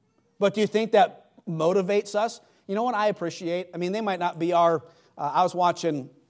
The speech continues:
uh, some, uh, videos of some people that were soul winning and stuff, uh, in, uh, in Seattle and, uh, and, uh, and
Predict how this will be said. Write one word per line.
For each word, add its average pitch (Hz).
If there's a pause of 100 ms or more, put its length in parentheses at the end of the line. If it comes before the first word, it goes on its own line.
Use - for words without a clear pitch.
(420)
uh, 113
some, 143
uh, 131
videos 156
of 135
some 135
people 156
that 139
were 127
soul 147
winning 143
and 135
stuff, 143 (320)
uh, 127
in, 139
uh, 123
in 131
Seattle 139
and, 113 (280)
uh, 127
and, 135
uh, 120 (100)
and 135